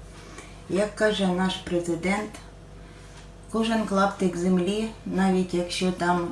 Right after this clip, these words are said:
живе один сторічний дід, то то все Україна. Не віддамо свого нічого. Сьогоднішня ніч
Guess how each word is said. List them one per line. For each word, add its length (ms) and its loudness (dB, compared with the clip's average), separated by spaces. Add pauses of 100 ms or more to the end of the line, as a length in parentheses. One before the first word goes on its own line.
живе 540 2
один 500 2
сторічний 840 2 (380)
дід, 320 0 (540)
то 100 2
то 180 0
все 360 0
Україна. 680 0 (520)
Не 140 2
віддамо 480 2
свого 400 0
нічого. 520 2 (1300)
Сьогоднішня 680 2
ніч 540 -2